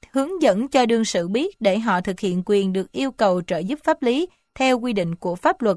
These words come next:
về trợ giúp pháp lý. Bảy. Tiến hành phiên họp kiểm tra việc giao nộp, tiếp cận, công khai chứng cứ và hòa giải,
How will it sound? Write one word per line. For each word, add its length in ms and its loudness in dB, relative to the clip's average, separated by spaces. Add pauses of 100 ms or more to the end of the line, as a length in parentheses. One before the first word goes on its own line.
(120)
về 280 -2
trợ 100 -6
giúp 240 -6
pháp 160 -4
lý. 280 2 (1120)
Bảy. 360 0 (300)
Tiến 260 0
hành 260 0
phiên 260 -2
họp 260 0
kiểm 220 -4
tra 300 2
việc 240 -4
giao 220 2
nộp, 260 0 (120)
tiếp 240 -4
cận, 380 2
công 220 2
khai 260 0
chứng 260 -8
cứ 320 0
và 100 2
hòa 160 0
giải, 400 -2